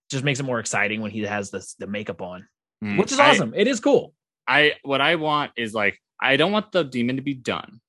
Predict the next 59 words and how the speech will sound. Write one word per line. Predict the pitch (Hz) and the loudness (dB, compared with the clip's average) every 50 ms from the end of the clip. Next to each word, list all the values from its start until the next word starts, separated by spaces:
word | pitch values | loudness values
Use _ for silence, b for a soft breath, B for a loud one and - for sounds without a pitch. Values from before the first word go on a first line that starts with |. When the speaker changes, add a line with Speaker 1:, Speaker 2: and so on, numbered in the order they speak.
| _ _ - | _ _ 0
Speaker 2:
but | 117 120 | 2 4
I | 120 | 4
want | 117 127 135 127 | 4 2 2 2
it | |
to | 143 120 | 0 0
go | 127 117 | 2 2
away | 107 98 104 110 110 | 2 2 2 0 0
for | - - 110 | 0 -2 -4
a | 104 | -2
while. | 107 107 110 - - | -2 -2 -2 -2 -2
I | 107 | -4
want | 107 127 143 156 | -2 -2 -2 -2
him | 165 | -2
to | 135 110 | -2 -2
lose | 101 113 123 127 131 | 0 0 -2 -2 -2
this | 139 131 - - | -4 -6 -4 -4
match | 110 104 101 - 110 | -4 -4 -4 -4 -6
as | 101 95 | -8 -8
the | 104 87 | -8 -8
demon | 98 98 101 110 120 139 151 - _ _ _ _ _ _ _ - | -6 -6 -4 -4 -4 -4 -6 -10 _ _ _ _ _ _ _ -8
and | 113 110 | -4 0
Speaker 1:
Mm-hmm. | 107 | 2
Speaker 2:
then | 135 147 156 156 160 156 - _ - | 2 2 2 0 -2 -4 -8 _ -6
give | - 151 180 233 | -2 -2 2 2
us | 269 262 - - _ _ _ _ _ _ _ _ _ _ _ _ _ _ _ _ - | 2 0 0 -6 _ _ _ _ _ _ _ _ _ _ _ _ _ _ _ _ -6
the | 107 113 | -2 0
next | 110 113 123 127 - - - | 0 2 0 0 -2 -4 -6
step | - - 131 110 - - | -4 -2 -2 -2 0 -2
of | 98 85 - | -4 -4 -4
demon | 95 85 80 76 78 - 82 82 - - - | -10 -10 -10 -10 -12 -14 -16 -18 -18 -16 -12
eventually | 104 92 90 82 - - 87 - - - _ | -6 -6 -6 -6 -6 -8 -10 -10 -12 -12 _
when | - 113 123 | -4 0 2
he, | 131 165 - | 4 4 4
Speaker 1:
Ooh, | - | 4
Speaker 2:
like, | - - 131 | 4 2 2
Speaker 1:
yeah. | 143 139 104 117 | 2 0 0 0
Speaker 2:
needs | 113 117 104 | 0 0 0
to | 98 98 | -2 -2
dig | 98 107 104 92 | 0 0 0 2
down. | 101 98 104 113 127 131 B B B B B B B - | 2 0 0 0 -2 -4 B B B B B B B -2
Like, | - 123 123 123 | 2 2 2 2
Speaker 1:
Oh. | 120 139 147 | 2 2 2
Speaker 2:
he's | - 170 160 139 | 2 2 2 2
been | 156 156 151 151 147 135 _ _ _ _ _ - | 2 2 2 0 -2 -6 _ _ _ _ _ -12
the | 117 | -12
Prince. | 95 - - 143 147 139 - | -8 -2 -2 0 0 0 -2
He's | - 135 120 | -4 -4 -4
been, | 110 - 123 120 117 113 110 110 110 110 _ - | 0 2 2 4 4 4 2 0 -2 -4 _ -6
like, | 104 95 92 85 - _ _ _ _ _ _ _ - | -4 -4 -4 -6 -8 _ _ _ _ _ _ _ -4
they've | 113 107 - | -4 -4 0
called | 113 113 117 113 | 2 2 4 4
him | 107 | 2
the | 95 | 0
Demon | 87 101 98 95 101 101 101 92 | -2 -2 0 0 0 -2 -4 -4
Prince | - 113 104 101 - 107 | -4 -4 -4 -4 -4 -4
and | 107 98 | -4 -4
shit | - - 113 - | -2 -2 -2 -2
like | 110 101 - | -2 -2 -2
that. | 110 107 110 107 - | -2 0 -2 -2 -4